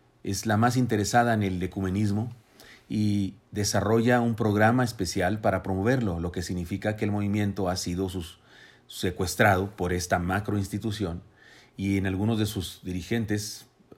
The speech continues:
máximos, así, papas del pasado, incluso llegaron a decir que el único ecumenismo en el que deben creer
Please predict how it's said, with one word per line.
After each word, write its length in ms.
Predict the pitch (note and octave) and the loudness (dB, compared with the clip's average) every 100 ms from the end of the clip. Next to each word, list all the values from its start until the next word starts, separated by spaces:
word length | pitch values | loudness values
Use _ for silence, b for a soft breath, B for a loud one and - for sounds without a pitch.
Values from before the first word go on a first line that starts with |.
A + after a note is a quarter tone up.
| _ | _
máximos, 800 | F2 G2+ C3 A2+ G#2 A2 - - _ - | -2 -2 0 0 0 -2 -6 -16 _ -20
así, 200 | - - | -20 -18
papas 580 | - G2 F2+ F#2+ A2 - | -2 -2 -2 -6 -6 -12
del 160 | D2+ | -14
pasado, 500 | - E2 A2+ G2+ G2 - _ | -12 -2 2 2 0 -8 _
incluso 380 | D#2+ D2 F#2 G#2 | -12 -6 -4 -2
llegaron 320 | F#2+ F2+ G2+ | -2 0 0
a 60 | F2+ | -2
decir 440 | F2 A#2 G2 G#2 b b b b | -2 -2 -2 -4 b b b b
que 100 | - | -10
el 60 | D#2 | -6
único 260 | F#2 A2 A2+ | -4 0 0
ecumenismo 520 | A2 A2 A2 A2 G2+ | 2 4 4 4 2
en 60 | |
el 60 | F2+ | 0
que 140 | E2 | -4
deben 240 | E2+ G2 A2 | -2 -2 2
creer 400 | A#2 A#2+ B2 | 4 4 2